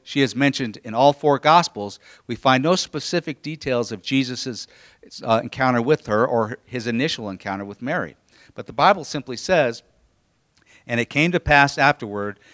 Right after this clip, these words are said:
that he went throughout every city and village, preaching and showing the glad tidings of the kingdom of God. And the twelve were with him, and certain women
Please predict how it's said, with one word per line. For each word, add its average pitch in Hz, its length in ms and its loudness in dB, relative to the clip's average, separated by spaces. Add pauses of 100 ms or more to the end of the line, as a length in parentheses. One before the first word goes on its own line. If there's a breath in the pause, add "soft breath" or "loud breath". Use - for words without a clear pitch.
(120)
that 120 120 -4
he 120 100 0
went 139 240 0
throughout 123 260 6
every 170 220 4
city 147 320 2
and 139 120 0
village, 120 460 0
preaching 160 460 -2
and 113 80 -2
showing 139 340 2
the 120 100 -4
glad 135 400 2
tidings 123 420 2
of 104 100 -10
the 101 60 -18
kingdom 110 380 -8
of 95 120 -12
God. 110 340 -2 (380 soft breath)
And 117 120 -6
the 123 60 0
twelve 175 380 6
were 160 100 4
with 175 240 2
him, 120 220 -2
and 117 120 -6
certain 165 380 -2
women 127 400 -6